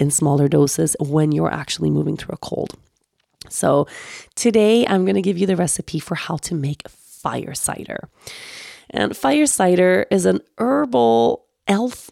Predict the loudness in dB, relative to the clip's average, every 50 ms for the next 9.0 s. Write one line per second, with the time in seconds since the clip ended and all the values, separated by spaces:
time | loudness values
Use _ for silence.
0 | -12 -4 0 0 0 0 -2 -8 -12 -8 -2 0 0 2 2 2 0 0 -2 -4
1 | -4 -4 -4 -8 -10 -8 -6 -6 -4 0 2 2 0 0 -2 -4 -2 2 2 2
2 | 2 2 0 0 0 0 0 0 0 2 0 0 -2 -2 -4 -4 -4 -4 -4 -2
3 | 0 0 0 0 0 0 0 0 0 0 0 0 -2 -2 -4 -6 -4 -2 -2 -2
4 | 0 -2 -2 -2 -2 -2 -2 -2 0 0 2 2 2 2 0 0 -2 -2 -4 -6
5 | -6 -6 -10 -8 -10 -8 -4 -2 -2 -2 -2 -2 0 2 2 2 2 0 -4 -6
6 | -8 -6 -4 -4 -6 -6 -4 -6 -6 -4 -2 -2 -4 -4 -6 -8 -6 -2 -2 -2
7 | -2 -2 -6 -6 -4 -2 -2 -2 -2 -4 -8 -18 -20 -20 -20 -20 -20 -20 -20 -20
8 | -20 -20 -20 -20 -20 _ -4 0 2 2 2 2 2 0 2 2 2 2 2